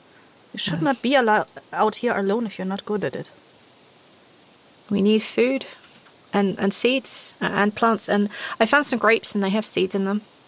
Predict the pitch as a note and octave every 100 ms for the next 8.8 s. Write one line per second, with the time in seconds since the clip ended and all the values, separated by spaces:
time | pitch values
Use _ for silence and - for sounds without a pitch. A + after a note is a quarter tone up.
0 | - F3+ F3+ F3+ - - - - F#3+ F#3
1 | G3 - F3+ F#3+ F#3 - F3+ F3+ F3+ F#3
2 | - F#3 F3 E3 - - - - - -
3 | - - - _ A#3+ A#3+ - G#3+ G3+ F#3
4 | F#3 - - _ _ _ G3+ F3+ F3 E3+
5 | - - - - - _ - G3 G3 F#3
6 | D#3 - E3+ E3+ E3 D#3+ E3+ E3+ F3 -
7 | - - - - B3+ B3+ A#3 - _ _
8 | _ _ G#3+ A3 G3+ F#3 F3